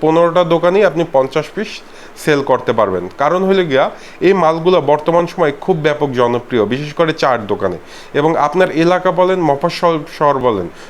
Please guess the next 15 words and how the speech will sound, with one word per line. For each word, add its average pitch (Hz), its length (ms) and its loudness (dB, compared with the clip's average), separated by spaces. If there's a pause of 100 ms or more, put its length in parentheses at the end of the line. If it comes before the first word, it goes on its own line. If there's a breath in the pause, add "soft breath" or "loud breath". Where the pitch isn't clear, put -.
সব 143 300 -4
জায়গায় 175 300 2
চায়ের 139 400 -2
দোকান 165 380 -2 (100)
রয়েছে। 117 420 0 (360 loud breath)
এই 190 100 2
চায়ের 190 320 0
দোকানগুলো 190 500 2
যদি 170 240 -2
শুধু 165 260 0
আপনি 160 220 0
এই 156 100 2
সন্দেশ 156 580 0
এবং 143 260 0 (300 loud breath)
শনপাপড়ি 147 600 -2